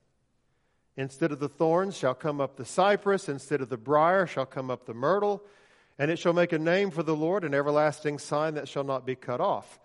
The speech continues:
Now, I've chosen to show you just two passages of Scripture, but you Bible readers will know that sort of thing happens all the time. That, uh, the elements of the earth, the mountains, the trees,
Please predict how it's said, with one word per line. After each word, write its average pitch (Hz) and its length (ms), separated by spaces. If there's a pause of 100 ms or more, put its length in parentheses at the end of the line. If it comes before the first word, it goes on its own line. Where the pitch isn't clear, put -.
(420)
Now, 175 100
I've 220 100
chosen 175 340
to 147 80
show 160 160
you 147 160
just 131 220
two 190 180
passages 143 600
of 117 100
Scripture, 185 400
but 120 180
you 135 100
Bible 139 360
readers 123 380
will 117 120
know 139 420 (840)
that 269 240
sort 294 180
of - 80
thing 160 200
happens 151 400
all 131 160
the 135 80
time. 226 360 (960)
That, 123 360
uh, 120 280
the 131 200
elements 190 520
of 160 120
the 156 180
earth, 143 380
the 147 80
mountains, 143 640
the 147 100
trees, 139 640